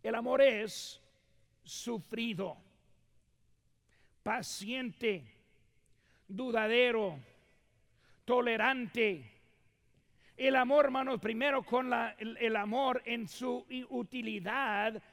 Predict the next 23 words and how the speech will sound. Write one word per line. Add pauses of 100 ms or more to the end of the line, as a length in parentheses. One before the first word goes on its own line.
número
uno,
vemos
que
es
un
amor
sufrido. (1120)
Lo
que
necesitamos
es
más
amor, (1300)
más
amor, (180)
ser
paciente. (1120)
En
vez
de
tanto
coraje,